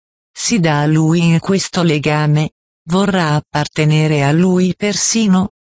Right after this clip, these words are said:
quando non può afferrare secondo l'intelletto in tutta la sua profondità la più grande opera di misericordia che un uomo ha compiuto sulla terra,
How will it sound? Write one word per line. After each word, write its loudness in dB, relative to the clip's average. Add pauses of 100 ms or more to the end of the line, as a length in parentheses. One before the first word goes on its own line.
(180)
quando 0
non 2
può -2
afferrare 0
secondo 0
l'intelletto 0
in 0
tutta -4
la 0
sua -2
profondità -2
la 0
più -4
grande 0
opera 0
di 0
misericordia 0
che -2
un 2
uomo 2
ha 0
compiuto -2
sulla -2
terra, 0